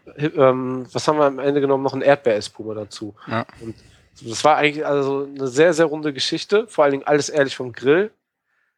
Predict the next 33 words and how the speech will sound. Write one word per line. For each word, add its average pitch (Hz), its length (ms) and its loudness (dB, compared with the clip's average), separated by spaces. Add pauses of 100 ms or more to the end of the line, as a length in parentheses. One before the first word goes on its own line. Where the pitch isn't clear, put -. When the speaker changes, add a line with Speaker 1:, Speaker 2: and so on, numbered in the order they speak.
(380)
Speaker 1:
Was, 147 440 0
ähm, 143 280 -10 (380)
nicht - 200 -4
ganz 254 240 2
perfekt - 420 -4
gelungen 180 360 -2
ist, 175 260 -4
so, 165 460 2
wo, 147 320 -4
wo 151 260 2
ich 143 160 0
glaub, 156 320 4
warum 147 240 2
wir 151 140 0
so 139 140 0
schlecht 147 280 0
abgeschnitten 143 340 -6
sind, 127 160 -4
ist 139 160 -6
die 123 40 -8
Konsistenz 139 580 -2
der 117 140 2
Wurst 135 260 -4
gewesen. 107 420 -4 (720)
Ist - 100 0
halt 135 160 4
sehr 139 140 4
schwierig, 151 440 0
so 127 160 0
eine, 120 640 0 (180)
ähm, 107 140 -14 (440)
gebackene 139 440 0
Geschichte 135 420 0